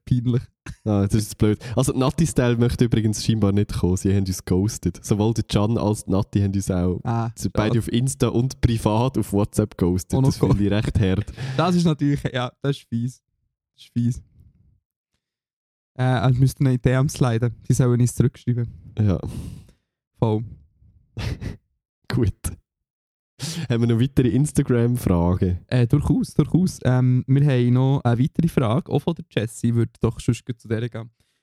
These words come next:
Speaker 1: Wie umgehen mit jemandem, der sich selber an meine Party einladet?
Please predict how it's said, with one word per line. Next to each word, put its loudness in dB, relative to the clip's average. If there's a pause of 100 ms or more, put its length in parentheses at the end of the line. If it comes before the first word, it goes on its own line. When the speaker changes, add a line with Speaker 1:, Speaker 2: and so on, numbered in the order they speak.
(120)
Speaker 1:
Wie 0
umgehen -2
mit -2
jemandem, -2
der 0
sich -4
selber -2
an 0
meine 2
Party -2
einladet? -2